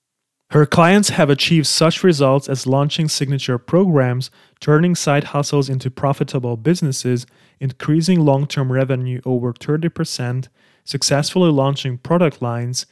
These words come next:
and transition from nearly shutting down their business to becoming profitable. Additionally, she has determined return on investments for her corporate clients and saved corporations hundreds of thousands of dollars.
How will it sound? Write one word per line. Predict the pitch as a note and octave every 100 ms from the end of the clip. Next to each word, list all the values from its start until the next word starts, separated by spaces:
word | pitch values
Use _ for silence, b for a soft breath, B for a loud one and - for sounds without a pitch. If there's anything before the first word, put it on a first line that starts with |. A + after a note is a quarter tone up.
| b b
and | B2+ B2+
transition | C3+ B2+ C3 D#3 E3+ E3
from | C#3+ B2+
nearly | C#3+ E3+ F3+ F3+
shutting | - C3+ C#3+ C#3
down | B2 A#2+ B2+
their | A#2
business | A2 C#3+ D#3+ B2+ A#2+
to | - A#2
becoming | A#2+ - B2+ C3+
profitable. | C3 - C3+ - - G#2+ G#2+ G2+ _ _ _ _ _ _ -
Additionally, | C3 C#3+ - F#3+ F#3 F#3+
she | - D#3+ C#3+
has | C#3 B2+
determined | B2+ - D3+ D#3+ E3+ C#3+
return | C3 C#3+ C3+
on | B2+ B2
investments | A#2 C#3 E3+ - B2+ B2
for | - A#2+
her | A#2+
corporate | - D#3 E3 F#3 F3 -
clients | C#3+ C#3+ B2 A#2 - b b b
and | B2+ B2
saved | - D#3+ -
corporations | - C3+ - C3+ C3 C#3 C#3+ C#3
hundreds | - B2 B2+ C#3 C#3
of | C3
thousands | - A2+ A#2 B2+ B2+
of | C3
dollars. | - D#3+ D3 G#2+ - -